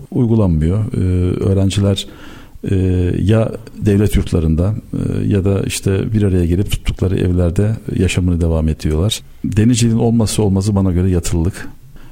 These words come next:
Bundan mahrum kalmış bir, e, eğitim sistemi maalesef bir ayağı topal masa gibi denge kurmakta zorluk çekiyor. Çok uzun zaman alıyor. İntibak dönemi çok zor oluyor.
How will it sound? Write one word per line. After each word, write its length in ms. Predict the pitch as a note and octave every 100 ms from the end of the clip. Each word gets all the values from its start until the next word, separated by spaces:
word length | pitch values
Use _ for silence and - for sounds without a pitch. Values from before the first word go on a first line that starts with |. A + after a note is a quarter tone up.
| -
Bundan 260 | G#2+ G#2+ A2+
mahrum 320 | G#2+ G#2 B2+
kalmış 460 | G#2 G2 G2+ - F2
bir, 260 | F2 - -
e, 280 | F2+ F2 -
eğitim 280 | F#2+ - G2+
sistemi 560 | F2 - F#2 F#2 A2 - A2+
maalesef 720 | G2+ F2 E2 A#2 G#2+ - -
bir 200 | A2 E2
ayağı 220 | E2+ D#2+
topal 340 | - - G#2 G#2+ - - -
masa 320 | - F#2 G2
gibi 280 | E2 D#2 G#2+ - - - - - - F#2+
denge 220 | G2+ G#2+
kurmakta 380 | G2 F2 E2+ G#2+
zorluk 320 | F#2+ F2+ -
çekiyor. 340 | F2 - D#2 - - -
Çok 180 | - -
uzun 180 | F2 F2+
zaman 260 | E2+ E2+
alıyor. 260 | D#2+ D2 D2
İntibak 520 | E2+ D#2+ E2+ F2 - - -
dönemi 240 | E2 F2+
çok 200 | - D#2+
zor 140 | E2+ D#2+
oluyor. 300 | C#2 C#2+